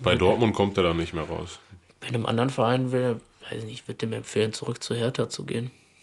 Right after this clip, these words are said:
Speaker 2: Da würde er vielleicht wieder zu alter Stärke zu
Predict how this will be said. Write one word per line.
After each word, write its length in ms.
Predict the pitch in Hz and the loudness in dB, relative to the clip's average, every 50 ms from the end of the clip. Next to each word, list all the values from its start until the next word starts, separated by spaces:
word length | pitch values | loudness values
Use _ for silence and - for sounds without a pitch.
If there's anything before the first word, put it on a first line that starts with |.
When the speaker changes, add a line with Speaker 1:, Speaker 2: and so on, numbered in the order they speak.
| - - - - - _ _ _ _ _ - | -20 -20 -20 -20 -20 _ _ _ _ _ -8
Speaker 2:
Da 160 | - 120 123 | -6 -2 0
würde 160 | 120 113 113 | 0 0 0
er 40 | 107 | 0
vielleicht 340 | - - 123 110 107 - - | -2 -4 -4 -4 -4 -4 -4
wieder 220 | 123 120 113 110 | -4 -4 -4 -4
zu 140 | - - - | -4 -4 -4
alter 240 | - 110 107 113 127 | -2 -2 -2 -4 -6
Stärke 460 | - - - 117 113 113 - 117 - | -6 -4 -2 -2 -2 -2 -4 -6 -6
zu 360 | - - - 117 120 110 127 | -6 -4 -4 -2 -2 -4 -6